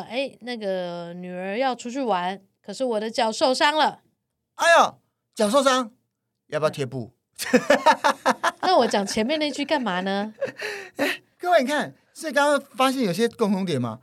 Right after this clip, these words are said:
Speaker 1: 对。
Speaker 2: 很累，干嘛不休息？
Speaker 1: 对。
Speaker 2: 脚受伤，不能贴贴布。
Speaker 1: 对，直接解决问题。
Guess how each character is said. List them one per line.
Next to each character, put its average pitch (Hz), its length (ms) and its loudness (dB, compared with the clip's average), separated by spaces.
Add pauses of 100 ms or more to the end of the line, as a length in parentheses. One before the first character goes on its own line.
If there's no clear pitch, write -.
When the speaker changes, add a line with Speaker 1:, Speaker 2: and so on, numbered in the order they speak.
(100)
Speaker 1:
对。 190 140 -4
Speaker 2:
很 175 120 2
累， 233 300 2 (400)
干 185 140 -4
嘛 156 40 -6
不 156 60 -10
休 147 140 -4
息？ 104 320 -12 (160)
Speaker 1:
对。 220 240 -2
Speaker 2:
脚 175 140 4
受 214 80 0
伤， 185 300 -2 (240)
不 190 100 -6
能 170 80 -4
贴 151 160 -8
贴 147 180 -8
布。 127 260 -12 (240)
Speaker 1:
对， 220 300 -4 (280)
直 - 140 4
接 381 180 6
解 240 160 2
决 226 140 -2
问 233 200 0
题。 175 200 -8